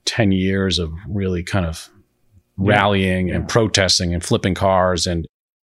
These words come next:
Speaker 1: you can go back and watch all this footage of what they
Speaker 2: Yeah.
Speaker 1: actually did. And it was pretty remarkable. And I feel like, you know, we're probably nineteen eighty-seven, eighty-eight <laughs> in that battle, right? We gotta get to, you know, ninety-one where you have the Ryan Act and
Speaker 2: Yeah.
Speaker 1: the real change, and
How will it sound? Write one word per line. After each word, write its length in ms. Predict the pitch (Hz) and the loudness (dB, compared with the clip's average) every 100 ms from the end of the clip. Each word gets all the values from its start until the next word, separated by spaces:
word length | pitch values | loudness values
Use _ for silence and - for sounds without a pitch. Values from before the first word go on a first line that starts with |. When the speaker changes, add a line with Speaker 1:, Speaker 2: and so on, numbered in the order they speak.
| _ _ - | _ _ -14
Speaker 1:
you 120 | 85 | -12
can 140 | 90 101 | -4 -2
go 140 | 92 | 0
back 280 | 85 90 90 | 0 -2 -2
and 140 | 87 | -4
watch 480 | 87 85 87 92 90 | -4 -6 -2 -2 0
all 120 | 92 | -2
this 160 | 85 82 | 0 -2
footage 360 | - 107 95 85 | 0 0 0 -2
of 80 | |
what 220 | 82 90 113 | -2 -2 0
they 120 | 87 | 0
Speaker 2:
Yeah. 80 | 90 | 0
Speaker 1:
actually 300 | - 92 76 | -2 -4 -2
did. 320 | 98 101 82 | 0 0 0
And 140 | 85 | -4
it 20 | 85 | -4
was 180 | 87 - - - - | -6 -8 -16 -20 -2
pretty 140 | - 185 | 2 4
remarkable. 720 | 107 101 120 - 95 82 - _ _ _ _ _ _ _ _ _ _ | 4 4 4 2 2 0 -2 _ _ _ _ _ _ _ _ _ _
And 120 | 123 117 | 2 4
I 120 | 120 | 4
feel 220 | - 127 | 2 2
like, 140 | 113 95 | 2 0
you 80 | - | -4
know, 100 | 95 | -2
we're 160 | 95 107 | 0 -2
probably 480 | - 110 101 98 92 | 0 0 2 2 2
nineteen 720 | 95 98 95 110 95 95 87 - _ | 2 0 0 0 2 2 -2 -8 _
eighty-seven, 1300 | 98 98 95 92 90 - _ - - 113 98 113 110 | -2 0 0 -2 -6 -10 _ -4 0 2 2 2 0
eighty-eight 540 | 104 101 95 104 - - | 0 2 2 0 -2 -4
<laughs> 80 | 135 127 | 0 4
in 80 | 151 | 4
that 200 | 139 127 | 4 4
battle, 400 | 123 123 139 143 - | 2 4 4 2 2
right? 220 | 110 107 | 2 2
We 80 | 113 | 2
gotta 160 | 117 | 4
get 160 | 113 107 | 2 2
to, 140 | 113 | 0
you 100 | 101 | 2
know, 120 | 110 98 | 0 2
ninety-one 640 | 101 104 104 104 110 107 | 2 4 2 2 2 2
where 100 | 95 | 2
you 160 | 98 95 | 2 2
have 100 | 92 | 2
the 80 | |
Ryan 360 | 92 101 104 107 | 2 2 4 4
Act 340 | 101 104 101 | 4 2 2
and 100 | 92 | 0
Speaker 2:
Yeah. 60 | 90 | 0
Speaker 1:
the 60 | 101 | 0
real 140 | 98 | 0
change, 500 | - 107 101 101 92 | 0 2 2 0 0
and 160 | 90 | -2